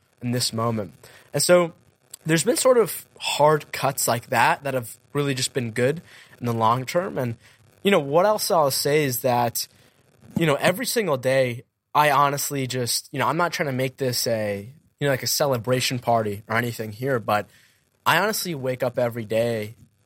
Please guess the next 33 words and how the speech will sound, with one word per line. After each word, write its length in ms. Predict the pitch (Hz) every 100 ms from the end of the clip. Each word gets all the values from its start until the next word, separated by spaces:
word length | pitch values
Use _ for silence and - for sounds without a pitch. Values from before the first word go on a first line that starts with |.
| -
and 240 | 110 117
I'm 80 | 123
just 220 | 120 123
so, 400 | - - 165 160
so, 260 | 151 - 143
so 320 | - - 131
grateful. 580 | 113 117 110 - 95 - -
You 100 | 127
know, 120 | 120
I, 160 | 123 139
I 100 | 135
have 280 | 135 156 131
dark 320 | 147 139 -
moments. 460 | 131 127 131 127
I, 100 | 117
I 160 | 107 113
have 260 | 120 131 120
bad 240 | 123 123
times 400 | - 127 120 113
even 240 | 113 107
now, 340 | 107 117 117 107 - - - _ _ - -
but 220 | 127 143
there 100 | 190
just 200 | 233 -
hasn't 420 | 156 147 160 160
been 140 | 147
a 60 | 131
single 460 | - - 143 139 120
day 440 | 113 110 104 95 - _ _ _ -
that 100 | 123
has 200 | 120 123
gone 300 | 123 123 110
by 480 | 101 107 135 185